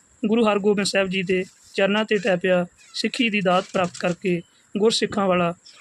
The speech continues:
ਜੀਵਨ ਜਿਉਣ ਲੱਗਾ। ਸਤਿਗੁਰੂ ਜੀ ਨੇ ਇਸ ਦੇ ਉੱਤੇ ਬਖਸ਼ਿਸ਼ ਕੀਤੀ ਤੇ ਇਸ ਨੂੰ, ਇਸ ਇਲਾਕੇ ਦਾ ਪ੍ਰਚਾਰ ਖਿਤਾਬ ਦਿੱਤਾ। ਜਿੱਥੇ ਜੋਗੀ ਪਹਿਲੇ ਲੋਕਾਂ ਨੂੰ ਵਹਿਮਾਂ ਭਰਮਾਂ ਦੇ ਵਿੱਚ ਪਾ ਕੇ, ਡਰਾ ਕੇ ਤੇ ਆਪਣੀ ਮਾਨ ਪ੍ਰਸ਼ਟਾ ਕਰਵਾਉਂਦਾ ਸੀ,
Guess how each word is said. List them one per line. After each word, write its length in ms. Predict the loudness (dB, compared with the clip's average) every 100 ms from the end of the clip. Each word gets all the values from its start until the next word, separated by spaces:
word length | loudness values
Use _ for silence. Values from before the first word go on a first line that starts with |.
| -4
ਜੀਵਨ 300 | 0 0 0
ਜਿਉਣ 200 | 0 0
ਲੱਗਾ। 320 | 0 0 -2 -6 _ -10
ਸਤਿਗੁਰੂ 440 | -4 -2 0 0 0
ਜੀ 100 | 0
ਨੇ 140 | 0
ਇਸ 180 | -2 0
ਦੇ 100 | -2
ਉੱਤੇ 320 | -2 -2 -2 -4 _ -6 -2
ਬਖਸ਼ਿਸ਼ 340 | 0 -2 -2
ਕੀਤੀ 400 | -4 -2 -2 -4 _ -20 -4
ਤੇ 80 | -2
ਇਸ 320 | 2 0 0
ਨੂੰ, 180 | -4 -4 -8 -2
ਇਸ 180 | 0 0
ਇਲਾਕੇ 340 | 0 0 0 0
ਦਾ 240 | 0 -2 -8 -18 -6
ਪ੍ਰਚਾਰ 340 | -4 0 -2
ਖਿਤਾਬ 300 | -2 -2 -2
ਦਿੱਤਾ। 360 | -2 -2 -2 -2 _ _ _ -6
ਜਿੱਥੇ 220 | -2 0
ਜੋਗੀ 260 | 2 0 0
ਪਹਿਲੇ 300 | 0 0 0
ਲੋਕਾਂ 300 | -2 -2 0
ਨੂੰ 200 | -2 -4 _ _ -2
ਵਹਿਮਾਂ 260 | 2 2 2
ਭਰਮਾਂ 320 | 2 2 0
ਦੇ 100 | 0
ਵਿੱਚ 160 | -2
ਪਾ 180 | 0 -2
ਕੇ, 280 | 0 -2 -2 -8 _ -2
ਡਰਾ 280 | 2 2 2
ਕੇ 280 | 0 0 -2 _ _ _ 0
ਤੇ 100 | 2
ਆਪਣੀ 420 | 0 0 0 -2 -8 -6 -2
ਮਾਨ 240 | 0 0
ਪ੍ਰਸ਼ਟਾ 400 | 0 -2 0 -2
ਕਰਵਾਉਂਦਾ 400 | -2 -2 0 0
ਸੀ, 280 | -2 -4